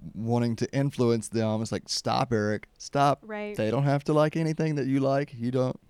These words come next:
Speaker 2: That's
Speaker 1: you
Speaker 2: right.
Speaker 1: know.
Speaker 2: Uh, your job is just to model the way for
Speaker 1: Just
Speaker 2: them.
Speaker 1: to love, yeah.
Speaker 2: Yeah.
Speaker 1: Yeah. Just, and like what, like you said, like you said of your friends, like, to just love you as you are.
Speaker 2: Right.
Speaker 1: Like, that's what, that's, 'cause we're, we're all, like,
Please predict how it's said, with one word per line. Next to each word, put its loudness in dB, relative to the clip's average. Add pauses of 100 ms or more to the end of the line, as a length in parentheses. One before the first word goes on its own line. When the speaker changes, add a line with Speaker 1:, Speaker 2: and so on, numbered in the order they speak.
(180)
Speaker 2:
That's -12
Speaker 1:
you -2
Speaker 2:
right. -2
Speaker 1:
know. -2 (180)
Speaker 2:
Uh, -12 (100)
your -10
job -6
is -12
just -16
to -16
model -10
the -12
way -10
for -20
Speaker 1:
Just -2
Speaker 2:
them. 2
Speaker 1:
to 0
love, -2
yeah. 0
Speaker 2:
Yeah. 0 (520)
Speaker 1:
Yeah. 0 (180)
Just, 0
and 4
like 8
what, 4
like 4
you -6
said, -4
like 2
you -8
said -2 (120)
of -2
your 0
friends, 0
like, -2
to -2
just -8
love 0
you 0
as 0
you -2
are. -4
Speaker 2:
Right. -18 (1120)
Speaker 1:
Like, -8
that's -4
what, 2
that's, -2 (460)
'cause 4
we're, 8 (120)
we're 6
all, 4
like, 2